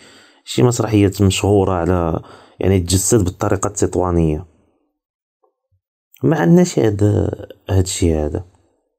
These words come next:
نفس الشيء بالنسبة ل-، للسينما. ما كاينش شي سينما تطوانية، يعني م-، طبعًا هذا راه كيبقى بحال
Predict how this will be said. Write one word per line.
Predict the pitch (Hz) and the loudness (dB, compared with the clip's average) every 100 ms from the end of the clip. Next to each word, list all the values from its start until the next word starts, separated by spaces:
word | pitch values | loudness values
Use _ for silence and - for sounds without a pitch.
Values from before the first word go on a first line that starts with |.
| _ _ - | _ _ 0
نفس | 147 165 | 0 2
الشيء | - - 170 | -2 2 2
بالنسبة | 147 131 127 117 | 4 2 2 2
ل-، | 110 104 101 98 | 4 4 2 0
للسينما. | 101 - 98 87 78 80 - _ _ _ _ _ _ _ _ _ _ _ _ - | -2 0 2 2 -2 -6 -10 _ _ _ _ _ _ _ _ _ _ _ _ -2
ما | 180 | 0
كاينش | - 196 190 - | 4 4 4 2
شي | |
سينما | 165 - 135 131 123 | 0 2 4 6 4
تطوانية، | 117 113 101 110 107 113 | 2 0 0 2 2 4
يعني | 139 170 220 | 4 4 2
م-، | - - - - - - _ _ _ _ _ | 0 -10 -20 -20 -20 -20 _ _ _ _ _
طبعًا | - 202 165 | -2 2 4
هذا | 147 139 | 6 4
راه | 123 120 | 2 0
كيبقى | - 117 - 113 | 0 -2 -2 -4
بحال | 104 143 139 127 110 | -2 0 4 4 4